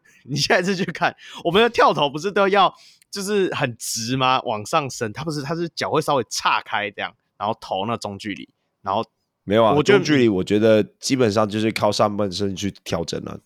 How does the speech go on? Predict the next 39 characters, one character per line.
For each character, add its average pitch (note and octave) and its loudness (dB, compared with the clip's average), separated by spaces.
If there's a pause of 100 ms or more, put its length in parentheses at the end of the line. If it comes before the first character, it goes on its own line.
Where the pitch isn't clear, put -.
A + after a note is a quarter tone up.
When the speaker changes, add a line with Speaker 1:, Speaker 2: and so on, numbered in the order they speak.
(120)
Speaker 2:
那 - -8
个 F#2 0
力 G2+ 0
度 G2 -2
一-， F2 -4 (260)
脚 G2+ 2
步 G2 -2
应 A2 0
该 G#2+ 2
是 G2+ -2
还 F2 -6
好。 F2 -4
不 B2 -6
过 C3+ 4 (220)
我， A2+ 4
我， A2 0 (560)
我 A2+ 2
个 D#3 4
人 A#2+ 4
是 C3+ -2
蛮 G#2+ 0
期 G2 0
待 A2+ 4
啊， G2 -4
就 A2 -2
是 B2 0
脚 A#2 0
岔 D3+ 2
开 C3 4
投 G#2 0
这 A#2 -2
个 G#2+ 2
东 G#2+ 0
西 G#2 -2 (200)
是 C#3 -2
能 G#2+ 2
够 A#2 4
帮 A2+ 2
你 G2 -4